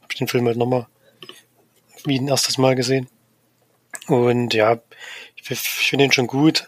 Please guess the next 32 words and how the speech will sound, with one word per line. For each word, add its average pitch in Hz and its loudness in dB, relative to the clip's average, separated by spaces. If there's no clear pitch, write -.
Also 120 -4
jetzt - -2
mit - -6
fast - -4
vierzig - -2
bin 123 -8
ich 113 -6
jetzt - -6
nicht 123 -4
mehr 120 2
die 117 -4
Zielgruppe, 139 -2
glaub 135 0
ich. - -6
Aber 117 4
finde 123 -2
ihn 113 -6
schon 120 0
schön 135 2
gemacht 117 0
und 117 -6
der 120 -4
macht 117 -4
auch 107 -6
Spaß 127 2
und 117 -10
ich - 0
hab 127 -6
auch 113 -8
stellenweise 113 0
lachen 120 0
können. 127 -2